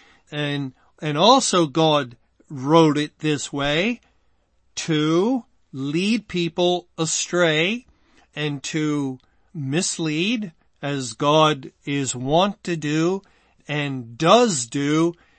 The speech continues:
practically everywhere in the Bible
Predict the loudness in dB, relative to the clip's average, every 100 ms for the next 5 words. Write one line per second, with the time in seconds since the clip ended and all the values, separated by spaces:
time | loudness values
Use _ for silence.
0 | _ _ 0 2 2 -2 -6 -4 -2 -2
1 | -4 -4 0 2 2 0 0 -2 -4 -2
2 | 0 0 0 -2